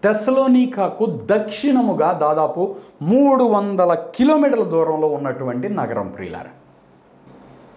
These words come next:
ఈ ఏథెన్స్ నగరానికి కొన్ని ప్రత్యేకతలు ఉన్నాయండి. ప్రజా పరిపాలన ఏర్పడినటువంటి ప్రప్రథమ పట్టణం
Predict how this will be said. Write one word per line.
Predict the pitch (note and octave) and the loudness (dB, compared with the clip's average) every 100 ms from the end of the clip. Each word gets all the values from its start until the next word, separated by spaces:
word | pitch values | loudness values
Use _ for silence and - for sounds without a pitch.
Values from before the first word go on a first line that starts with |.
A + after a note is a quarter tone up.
| - - | -12 -2
ఈ | G3+ G3+ G#3 G#3 | 2 2 2 2
ఏథెన్స్ | G#3 A#3+ A#3+ C#4 C4+ C#4 - | 4 6 4 2 0 0 -2
నగరానికి | G#3+ F#3+ F#3 F3 F3 F3 C#3+ D3 - | 0 2 2 0 -2 -4 -4 -4 -4
కొన్ని | D#3+ D#3+ | -2 -2
ప్రత్యేకతలు | - E3 - G3+ G3 F#3 C#3+ A#2 | -2 -4 -2 0 0 0 -2 -4
ఉన్నాయండి. | G#2+ F2+ E2+ - - - | -4 -6 -10 -14 -16 -2
ప్రజా | F3 G#3 F3+ B3 B3+ B3+ - F#3+ | 0 2 2 2 2 2 -2 -2
పరిపాలన | F#3 G3 G3 E3+ E3+ F3 F3 E3+ F3+ - - _ - | 0 0 0 0 2 0 0 -2 -4 -12 -20 _ -4
ఏర్పడినటువంటి | C3+ D3+ - D3 C#3+ C3+ C3 C3+ B2+ B2+ G2+ A2+ - - - - | -2 0 -2 -2 -2 -4 -4 -2 -2 -2 -2 -4 -6 -16 -16 -4
ప్రప్రథమ | F3+ F3+ - - F#3+ G3 G3 A#3+ A3+ G#3 - - | -2 0 -4 -4 0 2 2 2 2 0 -4 -4
పట్టణం | D#3+ G#3 G3+ D#3+ C#3+ | -2 0 0 0 0